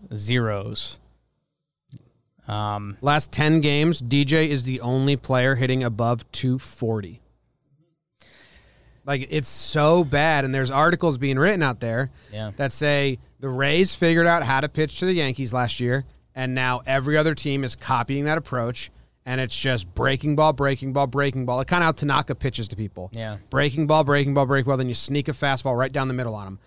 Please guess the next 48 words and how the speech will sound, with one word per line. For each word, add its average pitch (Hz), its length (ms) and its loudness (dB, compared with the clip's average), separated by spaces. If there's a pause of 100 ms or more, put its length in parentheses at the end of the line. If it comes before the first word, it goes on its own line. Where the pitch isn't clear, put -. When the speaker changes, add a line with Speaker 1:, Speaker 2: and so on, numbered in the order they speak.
(180)
Speaker 2:
And, 123 120 -4
I 123 40 -2
mean, 113 180 -6
it's 117 160 -8
the 120 60 -8
most 110 180 -8
obvious 117 320 -2
thing 127 120 -6
in 131 60 -4
the 131 60 -2
world. 101 240 -6 (260)
The 127 60 -4
Yankees, 151 300 4
I've 139 80 2
never 143 400 4
seen 143 360 2 (280)
the 131 80 0
Yankees 127 420 0
look 127 280 -2
at 113 100 -10
so 131 280 -2
many 135 180 0
pitches 123 380 -4
in 120 120 -6
the 117 40 -2
middle 120 300 -2
of 113 60 -4
the 117 80 -2
zone. 107 300 -4 (400)
And, 135 60 -4
like, 147 140 4
the 151 80 4
numbers 151 320 4
back 123 260 0
it 131 60 0
up. 127 160 2
I've 110 140 -4
been 107 240 -4 (140)
going 123 220 2
Speaker 1:
Yeah. 113 60 -4
Speaker 2:
through 139 160 2
'em 123 80 0
like 110 140 -4
crazy. 104 400 0 (480)
Um, 101 480 -4
they're 135 160 2
just 123 260 -2
broken. 123 480 2